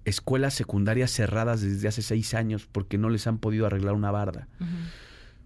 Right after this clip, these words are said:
Speaker 1: Esa es la Iztapalapa que gobernó Clara Brugada. Y entonces me parece que eso es lo que hoy en día está en el debate de la ciudad, en, en, en esta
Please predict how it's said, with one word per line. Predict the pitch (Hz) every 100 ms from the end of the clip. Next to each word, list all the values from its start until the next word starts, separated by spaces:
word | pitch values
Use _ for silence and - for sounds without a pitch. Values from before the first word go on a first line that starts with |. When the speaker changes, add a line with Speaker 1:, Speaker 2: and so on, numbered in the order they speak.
| - - -
Speaker 1:
Esa | 156 151 - 117
es | 120 127 - - - -
la | - 107
Iztapalapa | 98 107 - 107 113 110 117
que | 98
gobernó | 92 92 95 90
Clara | 92 90
Brugada. | 76 71 73 - - - - - - -
Y |
entonces | 151 202 208 226
me | 185
parece | 131 151 190 196
que | 175
eso | 170 185
es | 170
lo | 160 135
que | 131 120
hoy | 135 160 165
en | 147
día | 143 143
está | - 147
en | 151
el | 147
debate | 127 123 139 151 139 139 135 131 131
de | 127 131
la | 127
ciudad, | 151 196 285
en, | 143 120
en, | 87 -
en | - 123
esta | 147 - 170 160